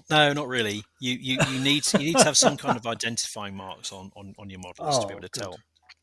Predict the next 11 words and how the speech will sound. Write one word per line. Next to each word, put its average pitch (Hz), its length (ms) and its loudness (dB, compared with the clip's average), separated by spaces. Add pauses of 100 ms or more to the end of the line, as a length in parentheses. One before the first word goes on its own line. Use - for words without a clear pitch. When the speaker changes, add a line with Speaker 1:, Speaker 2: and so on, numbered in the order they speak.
(180)
Speaker 1:
I, 143 180 -4
I, 156 220 -2
I 135 120 -8
like 175 200 -6
to - 140 -2
make 143 120 -6
them 135 120 -10
unobtrusive, 120 760 -6 (760)
Speaker 2:
Yeah. 139 240 -4
Speaker 1:
if - 160 -20
possible. - 420 -8